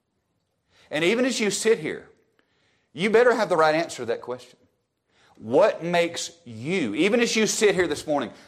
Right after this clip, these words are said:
what makes you right with God? And are you right with God this morning? Because it's a very serious thing to die lost without God.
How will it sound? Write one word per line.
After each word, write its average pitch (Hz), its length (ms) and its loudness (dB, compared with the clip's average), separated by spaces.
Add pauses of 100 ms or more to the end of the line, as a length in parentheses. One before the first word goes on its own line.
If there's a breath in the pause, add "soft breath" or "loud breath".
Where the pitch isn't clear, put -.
what 165 380 2
makes 175 600 0
you 113 720 -4 (120)
right 117 280 -2
with - 260 -20
God? - 240 -20 (800 loud breath)
And 190 80 -16
are 214 320 4
you 170 500 2
right 156 320 0
with 135 160 -2
God 113 280 -2
this 87 200 -16
morning? 80 260 -16 (880)
Because 175 280 2
it's 214 160 4
a 180 40 4
very 208 380 6
serious 208 560 2
thing 202 380 0
to 165 160 0
die 175 400 4
lost 165 640 4
without 151 800 0
God. 151 540 0